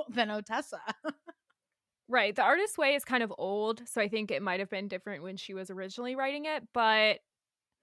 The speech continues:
Speaker 2: I do think it's something Shonora mentioned, and I think Anna North also, is that, like, when they're really in the thick of writing, they try not to read or not to read books that are similar to sort of, like, keep their, like,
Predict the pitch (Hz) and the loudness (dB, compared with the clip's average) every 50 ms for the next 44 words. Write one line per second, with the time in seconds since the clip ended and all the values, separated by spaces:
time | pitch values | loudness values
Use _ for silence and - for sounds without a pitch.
0 | _ _ _ _ _ _ _ _ - 262 277 240 226 320 339 381 359 - 415 370 | _ _ _ _ _ _ _ _ 0 0 0 0 -2 -2 -2 -2 -2 -2 -2 -2
1 | 359 339 247 - - - 370 381 427 440 427 - - 294 262 247 233 240 247 233 | -2 -2 -4 -6 -4 -2 -2 0 0 0 -2 -2 -2 -2 0 0 2 2 2 2
2 | 226 220 208 202 214 208 - 220 202 175 165 165 165 170 - - - _ _ _ | 0 0 -2 -2 -4 -6 -6 -8 -8 -8 -10 -10 -12 -14 -18 -18 -20 _ _ _
3 | _ 247 254 277 262 - 415 466 480 - - - 269 294 320 339 320 311 330 320 | _ -2 -2 -2 0 -2 -4 -4 -4 -8 -8 -6 -4 -4 -2 -2 -2 -2 0 2
4 | 269 240 226 - - 262 294 320 - - 233 214 202 202 208 170 165 220 - 233 | 2 2 0 -2 0 0 0 0 0 0 2 2 2 2 2 0 -2 -2 -2 -2
5 | 190 170 226 220 208 220 208 214 226 247 254 254 254 247 233 214 220 226 226 226 | -2 0 -2 -4 -6 -8 -8 -6 -4 -4 -2 -2 -2 -2 -2 -2 0 0 0 0
6 | 220 220 214 208 202 - - - 208 208 208 208 202 - - - 208 202 - 214 | 0 0 -2 -6 -8 -8 -10 -10 -8 -6 -6 -6 -8 -8 -8 -8 -8 -6 -6 -8
7 | 196 180 180 190 196 202 202 196 196 185 185 185 175 190 196 - - - 214 202 | -8 -8 -6 -2 -2 -2 -2 -2 -4 -4 -6 -6 -8 -8 -10 -10 -10 -4 0 0
8 | 208 214 202 196 202 - - 202 170 175 185 190 185 208 220 233 233 - 214 214 | 0 0 0 -4 -6 -8 -10 -12 -12 -12 -12 -10 -8 -6 -6 -4 -4 -4 -4 -2
9 | 214 214 220 - 220 208 190 208 196 190 - 190 180 - - - 196 185 175 175 | -2 -2 -2 -4 -8 -8 -8 -8 -8 -6 -6 -8 -8 -8 -8 -6 -6 -6 -6 -6
10 | - - 220 220 247 285 330 349 359 370 359 - _ _ _ _ _ _ - 269 | -8 -8 -8 -6 -6 -6 -6 -6 -6 -6 -8 -10 _ _ _ _ _ _ -10 -8
11 | - - 233 226 226 220 208 185 214 202 196 190 - - _ _ _ - - 247 | -4 -2 0 2 2 0 0 0 -2 -2 -2 -2 -6 -12 _ _ _ -8 -4 -4
12 | 240 226 - - 214 220 208 208 208 208 202 196 196 196 190 190 190 - _ _ | -4 -4 -4 -6 -4 -2 0 0 0 0 0 0 0 -2 -4 -4 -6 -10 _ _
13 | _ _ _ _ _ _ _ _ _ _ _ _ _ _ _ _ _ _ _ _ | _ _ _ _ _ _ _ _ _ _ _ _ _ _ _ _ _ _ _ _
14 | _ _ _ _ _ _ _ _ - 190 196 - | _ _ _ _ _ _ _ _ -10 -10 -10 -10